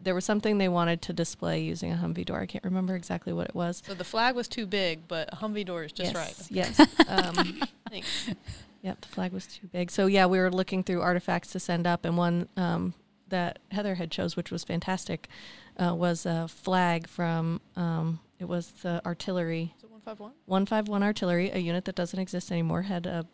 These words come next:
Speaker 1: flag they had made for Hurricane Hugo. It said Hugo
Speaker 2: Uh,
Speaker 1: eighty-nine on it, and
Speaker 2: it
Speaker 1: it
Speaker 2: looked
Speaker 1: had
Speaker 2: like a very, like, airbrushed eighty-nines t-shirt. It was great.
Speaker 1: It was fantastic.
Speaker 2: <laughs>
Speaker 1: Um, it's big.
Speaker 2: Yeah.
Speaker 1: Somebody would have had to frame it, and,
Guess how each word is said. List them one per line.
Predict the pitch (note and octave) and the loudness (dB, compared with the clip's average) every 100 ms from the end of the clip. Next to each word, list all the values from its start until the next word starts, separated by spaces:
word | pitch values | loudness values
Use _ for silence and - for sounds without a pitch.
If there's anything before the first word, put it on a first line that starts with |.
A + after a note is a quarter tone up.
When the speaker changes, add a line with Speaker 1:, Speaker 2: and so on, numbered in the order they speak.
| _ | _
Speaker 1:
flag | F#3 F3 F3+ | -2 0 2
they | F#3 | 2
had | F#3 F3 | 2 2
made | E3+ E3+ | 0 0
for | F3 | -2
Hurricane | F3 E3+ - E3+ | 0 -2 -4 -2
Hugo. | F3 E3 D3+ E3 | 0 0 0 -2
It | F3 | -2
said | F#3 F3 | -4 -4
Hugo | F#3+ G3 F3+ F#3 | -2 -2 2 2
Speaker 2:
Uh, | F#3+ | 2
Speaker 1:
eighty-nine | F#3 F#3 F#3 F3+ F3 F3 | 2 2 2 2 2 2
on | E3+ F3 | 2 2
it, | E3+ - | 0 -2
and | F3+ E3+ | -4 -2
Speaker 2:
it | |
Speaker 1:
it | A3+ | 2
Speaker 2:
looked | A#3+ A3+ | 2 2
Speaker 1:
had | G3 - | 0 -2
Speaker 2:
like | |
a | F#3 | -6
very, | G3+ G3+ | -2 0
like, | F#3 E3+ - - - | 0 -2 -6 -14 -6
airbrushed | G3+ F#3+ G3 F#3 - | -4 0 0 0 -2
eighty-nines | F3+ F#3 F3 E3 D#3+ | -2 -2 -4 -6 -8
t-shirt. | - E3 E3 - | -8 -8 -8 -10
It | - | -10
was | - | -12
great. | C3+ - F#3 | -12 -6 -2
Speaker 1:
It | F3 | 2
was | D#3+ E3 | 2 0
fantastic. | E3+ E3+ F#3 F3 - B3 F3+ E3+ | 2 4 6 4 2 -2 0 -2
Speaker 2:
<laughs> | - | 2
Speaker 1:
Um, | F3+ E3+ E3 - _ _ _ _ _ _ _ _ - | 2 2 0 -4 _ _ _ _ _ _ _ _ -10
it's | - - | -8 -2
big. | F3+ F3 - - _ - | 0 0 -4 -14 _ -16
Speaker 2:
Yeah. | C#3 - - | -16 -16 -4
Speaker 1:
Somebody | - F#3+ F3+ | 4 6 6
would | F3 | 4
have | F3 | 0
had | E3+ | -4
to | E3+ | -4
frame | - E3+ E3+ | 0 2 2
it, | E3+ | 4
and, | F#3 E3+ E3+ | 4 4 0